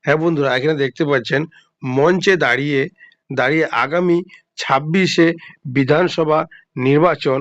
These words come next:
ছাব্বিশে বিধানসভা নির্বাচন, নির্বাচন লক্ষ্মীর ভাণ্ডার এক হাজার টাকা বেড়ে দু হাজার টাকা, টাকা হবে বলে ঘোষণা করলেন। রাজ্যের মুখ্যমন্ত্রী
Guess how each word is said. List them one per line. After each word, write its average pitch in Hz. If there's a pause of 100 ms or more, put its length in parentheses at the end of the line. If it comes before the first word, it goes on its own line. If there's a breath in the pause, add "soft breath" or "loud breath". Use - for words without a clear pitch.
(140)
ছাব্বিশে 185
বিধানসভা 143
নির্বাচন, 117 (680 soft breath)
নির্বাচন 170 (300)
লক্ষ্মীর 147
ভাণ্ডার 143 (100)
এক 131
হাজার 156 (160)
টাকা 123 (640)
বেড়ে 156 (200)
দু 170 (100)
হাজার 139 (100)
টাকা, 117 (720)
টাকা 131 (100)
হবে 131
বলে 127 (120)
ঘোষণা 110
করলেন। 113 (480 loud breath)
রাজ্যের 131
মুখ্যমন্ত্রী 143